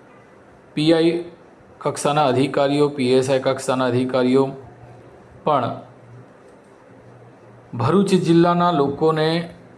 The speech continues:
શાંતિપૂર્વક રીતે આ ઉત્સવ ઉજવવાનો અનુરોધ કર્યો હતો. સાથે જ સુરક્ષા, સંયમ અને સૌહાર્દપૂર્વક આ વાતાવરણમાં ગરબાનું આયોજન કરવામાં આવ્યું છે, તેનો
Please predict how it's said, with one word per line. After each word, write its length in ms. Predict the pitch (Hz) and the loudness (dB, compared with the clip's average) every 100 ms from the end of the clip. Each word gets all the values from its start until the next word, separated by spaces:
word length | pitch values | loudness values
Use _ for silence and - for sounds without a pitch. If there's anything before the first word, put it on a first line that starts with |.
| - - - - - | -20 -20 -20 -16 -4
શાંતિપૂર્વક 1000 | 151 156 151 175 170 147 151 151 156 - | -2 -2 -2 -2 0 0 0 0 -6 -6
રીતે 580 | 135 156 143 117 101 - - - - - - - - | -6 -4 -2 -2 -2 -10 -20 -20 -20 -20 -20 -20 -4
આ 80 | 160 | 0
ઉત્સવ 580 | 165 165 - 170 170 165 - - | 0 -2 0 2 2 -2 -8 -6
ઉજવવાનો 540 | 139 151 147 156 151 | -2 0 2 0 0
અનુરોધ 460 | 131 131 127 120 120 | -2 0 2 0 0
કર્યો 380 | - 110 110 | -4 -4 -2
હતો. 300 | 107 107 113 | -4 -4 -8
સાથે 420 | 117 - 120 120 113 | -6 -6 -4 -2 -4
જ 100 | - | -4
સુરક્ષા, 500 | 113 117 117 117 117 | -2 -2 -2 -4 -4
સંયમ 460 | - 120 123 123 | -4 -4 -4 -6
અને 160 | 120 123 | -6 -6
સૌહાર્દપૂર્વક 920 | - 120 123 131 131 131 135 139 - | -4 -2 -2 -2 -4 -2 -2 -2 -4
આ 60 | 127 | -2
વાતાવરણમાં 1600 | 117 123 123 135 135 117 107 - - - - - - 139 160 | 0 -2 -2 -2 -2 -4 -8 -18 -20 -20 -20 -20 -12 -4 -2
ગરબાનું 500 | 156 143 143 160 165 | 0 -2 0 -2 0
આયોજન 460 | 147 143 147 147 147 - - - - | 0 0 -2 -4 -8 -16 -20 -20 -10
કરવામાં 520 | - 139 147 139 110 - - - - - | -4 0 0 0 -2 -4 -10 -20 -14 -8
આવ્યું 240 | 123 143 | -6 -6
છે, 180 | - 170 | -2 -2
તેનો 460 | 175 139 135 131 | -2 -2 -2 -4